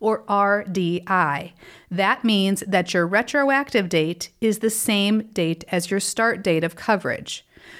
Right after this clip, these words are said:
So start date is July first, two thousand and twenty-two, and retroactive date is July first, two thousand and twenty-two. When a policy is retro date inception, there is no coverage for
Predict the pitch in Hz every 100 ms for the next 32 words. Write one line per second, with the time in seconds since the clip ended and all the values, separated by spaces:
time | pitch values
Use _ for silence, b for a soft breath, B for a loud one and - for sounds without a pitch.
0 | B - - 208 202 - - 214 214 214
1 | 202 202 202 180 180 160 156 175 196 180
2 | - - 185 160 175 165 160 175 160 156
3 | - 254 254 254 - _ _ 220 233 233
4 | 202 202 202 - 202 208 226 - 170 160
5 | 147 - - 196 175 185 165 156 160 -
6 | 147 - - - 196 185 175 180 165 -
7 | 160 151 143 160 131 - _ _ _ _
8 | _ _ B B B B 254 262 262 269
9 | 277 320 320 302 - 254 220 196 214 -
10 | 240 190 190 208 226 214 - 254 247 -
11 | 147 165 - B B 214 214 208 214 220
12 | 247 - 285 214 175 175 -